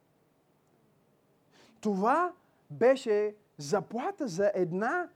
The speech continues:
година, една година фултайм работа би ти осигурила тези финанси в това време. И тя взема тази заплата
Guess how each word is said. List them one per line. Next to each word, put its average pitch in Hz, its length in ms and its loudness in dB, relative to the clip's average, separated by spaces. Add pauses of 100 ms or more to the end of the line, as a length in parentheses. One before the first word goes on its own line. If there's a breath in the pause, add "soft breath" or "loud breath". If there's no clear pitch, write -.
(240 soft breath)
година, 190 540 -2
една 208 600 -2
година 214 560 0 (300 soft breath)
фултайм 214 720 0
работа 196 520 2
би 180 160 -6
ти 214 80 -10
осигурила 180 520 0 (260 soft breath)
тези 202 220 4
финанси 156 480 -6 (180)
в 220 260 6
това 196 180 4
време. 151 360 -2 (180 soft breath)
И 160 100 -10
тя 233 220 6
взема 247 300 -2
тази 233 240 2
заплата 160 540 2